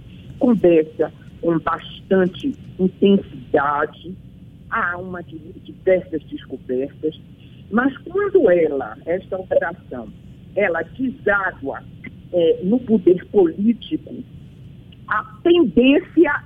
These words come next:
é haver o quê? Uma, é, é, um recuo. Isso eu tenho experiência, não só como corregedora, mas também como ministra do Superior Tribunal de Justiça, onde estive à frente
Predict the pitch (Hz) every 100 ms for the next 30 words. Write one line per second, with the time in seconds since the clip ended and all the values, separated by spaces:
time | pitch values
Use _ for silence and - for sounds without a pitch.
0 | - 202 226 202 - - 180 190 185 139
1 | 143 143 - - - - - - - 208
2 | 233 254 254 247 - - - - 180 196
3 | 170 196 214 285 285 277 - 320 - -
4 | - - - - - - - - - 220
5 | 233 - 214 196 202 202 175 165 165 -
6 | 165 151 143 139 170 226 254 254 233 185
7 | 165 160 - 165 160 156 151 151 147 139
8 | 135 - 190 220 233 233 220 - - -
9 | 180 208 202 - 180 165 175 180 185 -
10 | - - 233 226 170 143 156 180 165 170
11 | 180 - 165 165 170 - - 151 151 151
12 | - 156 151 151 - - 143 - - -
13 | 135 156 156 175 - - 143 139 - -
14 | 147 -